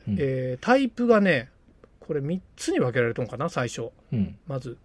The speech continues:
Speaker 2: 三項目分けられとって、
Speaker 1: うん。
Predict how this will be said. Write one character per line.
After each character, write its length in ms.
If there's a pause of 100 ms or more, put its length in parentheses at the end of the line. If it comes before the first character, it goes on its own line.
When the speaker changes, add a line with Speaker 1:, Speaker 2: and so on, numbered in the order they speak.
(520)
Speaker 2:
三 300
項 200
目 220
分 100
け 140
ら 80
れ 80
と 100
っ 40
て、 340 (100)
Speaker 1:
う 60
ん。 160